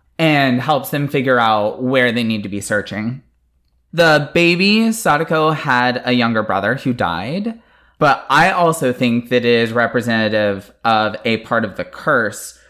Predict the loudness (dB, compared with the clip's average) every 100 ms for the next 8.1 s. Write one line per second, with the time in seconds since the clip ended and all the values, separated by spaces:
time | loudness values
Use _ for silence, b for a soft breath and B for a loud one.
0 | b -6 -2 0 2 0 -2 -2 -2 0
1 | 0 -2 -8 _ _ _ -2 -2 -4 0
2 | 4 4 2 -2 -6 -6 -8 -14 _ _
3 | _ -2 -2 -4 -8 -8 -4 -4 -4 -8
4 | -4 -2 -2 -2 -4 -8 _ -2 0 0
5 | 2 0 2 2 2 -2 0 2 4 2
6 | 2 0 0 -4 -6 -10 -14 -16 -4 -2
7 | 0 -2 -2 -4 -4 -4 -6 -4 -4 -4
8 | -8